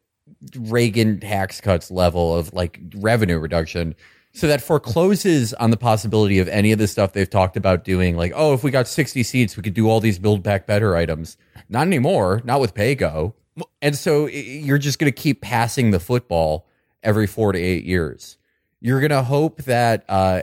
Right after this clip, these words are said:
every four years there's a January sixth type incident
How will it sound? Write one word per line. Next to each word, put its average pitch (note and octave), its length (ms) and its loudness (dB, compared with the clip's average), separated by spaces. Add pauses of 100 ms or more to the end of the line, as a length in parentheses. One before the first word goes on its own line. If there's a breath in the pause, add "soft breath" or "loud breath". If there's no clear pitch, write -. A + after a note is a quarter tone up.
(120)
every A#2+ 440 2
four A2 480 0
years F2+ 540 0
there's F#2+ 220 2
a F#2 60 0
January F2+ 420 0
sixth - 280 -6
type F2 240 0
incident D#2+ 520 -4